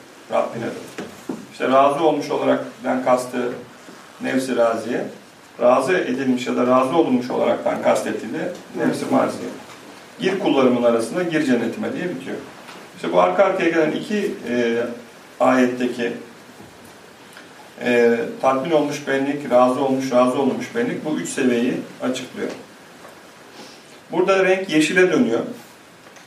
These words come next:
İşte burada kişi fena filan mertebesine erişmiş oluyor. Artık kendinden geçmiş oluyor ve kendini Allah'ta yok etmiş oluyor.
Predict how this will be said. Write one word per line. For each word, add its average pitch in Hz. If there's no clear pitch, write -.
İşte 165
burada 190
kişi 180
fena 165
filan 165
mertebesine 151
erişmiş 135
oluyor. 120
Artık -
kendinden 143
geçmiş 131
oluyor 110
ve 135
kendini 127
Allah'ta 127
yok 123
etmiş 110
oluyor. -